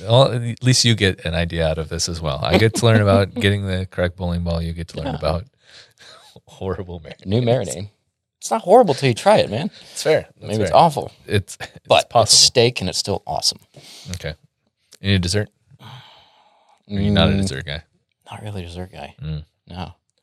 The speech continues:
Speaker 1: right. Well, I'll have your dessert.
Speaker 2: Okay, you can. I'll share with you. <laughs>
Speaker 1: Uh, if you could change one thing about yourself, what would it be?
Speaker 2: Um,
Speaker 1: Again, snap change. You don't have to actually,
Speaker 2: Right.
Speaker 1: like, work at it to improve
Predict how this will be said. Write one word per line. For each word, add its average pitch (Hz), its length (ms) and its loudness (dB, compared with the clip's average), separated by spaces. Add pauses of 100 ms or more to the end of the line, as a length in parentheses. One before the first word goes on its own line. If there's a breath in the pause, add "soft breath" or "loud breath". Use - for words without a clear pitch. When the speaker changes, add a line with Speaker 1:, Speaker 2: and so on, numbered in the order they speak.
(120)
Speaker 1:
right. 71 180 -16
Well, 92 180 -4
I'll 104 60 0
have 95 220 -4
your 76 80 -14
dessert. - 220 -20 (260)
Speaker 2:
Okay, - 200 -6 (140)
you 92 160 -12
can. - 240 -14 (240)
I'll 92 100 4
share - 220 -8
with - 180 -16
you. - 120 -20
<laughs> 123 60 -20 (1700 loud breath)
Speaker 1:
Uh, 82 380 -12 (200)
if 98 180 -8
you 143 40 -4
could 143 120 2
change 113 200 2
one 104 160 2
thing 98 160 -2
about 78 220 -4
yourself, - 340 -10
what 85 80 -8
would 78 100 -8
it - 60 -16
be? - 140 -20 (2250)
Speaker 2:
Um, 120 600 0 (1040 soft breath)
Speaker 1:
Again, 92 240 -10
snap 113 300 0
change. 85 440 -4 (100)
You 82 120 -14
don't 85 140 -6
have 87 200 0
to 78 80 -2
actually, 78 320 -4
Speaker 2:
Right. 95 280 6
Speaker 1:
like, - 100 -20
work 78 240 -6
at 78 80 -2
it 78 260 -8
to 80 140 -14
improve 73 460 -14